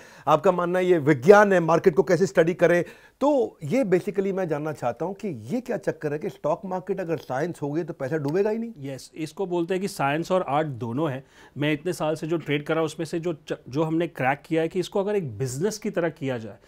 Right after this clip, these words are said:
Speaker 2: बिजनेस में एक प्रोसेस होता है। जो पहले समझो कि मैं ये जैकेट का बिजनेस कर रहा हूँ, तो मैं रॉ मटेरियल, पैकेजिंग, पूरा एक प्रोसेस होता है। उसी को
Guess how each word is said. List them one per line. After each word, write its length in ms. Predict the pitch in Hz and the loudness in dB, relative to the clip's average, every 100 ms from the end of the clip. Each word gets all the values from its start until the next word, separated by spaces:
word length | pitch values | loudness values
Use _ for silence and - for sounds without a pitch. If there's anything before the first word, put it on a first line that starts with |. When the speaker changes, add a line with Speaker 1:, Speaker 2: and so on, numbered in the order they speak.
| _ - | _ -6
Speaker 2:
बिजनेस 340 | 147 165 208 220 | -4 -2 -4 -4
में 80 | |
एक 120 | 208 - | -6 -4
प्रोसेस 420 | 139 127 - 202 156 | -4 -4 -4 -4 -4
होता 180 | 135 | -8
है। 120 | 110 - - - | -10 -16 -20 -6
जो 100 | 147 | -2
पहले 240 | 151 156 170 | 0 0 0
समझो 280 | 185 170 175 | 0 0 0
कि 100 | 185 | 0
मैं 120 | 175 | 0
ये 100 | 175 | 0
जैकेट 360 | 147 135 165 | 0 -2 -4
का 100 | 156 | -6
बिजनेस 280 | 156 147 160 | -4 -4 -6
कर 120 | - | -4
रहा 80 | 151 | -2
हूँ, 80 | 170 | -2
तो 60 | 180 | 0
मैं 140 | 175 | 0
रॉ 220 | 131 131 | 2 2
मटेरियल, 480 | 143 139 139 135 139 | 2 0 -2 -4 -4
पैकेजिंग, 640 | 131 - 131 - 131 139 139 | -6 -4 -4 -4 -6 -6 -6
पूरा 420 | - _ 214 240 | -10 _ 0 2
एक 120 | 233 | 2
प्रोसेस 340 | 170 139 165 | 0 0 -4
होता 160 | 151 127 | -4 -6
है। 60 | - | -4
उसी 240 | 180 247 | -2 -2
को 260 | 226 254 | 4 4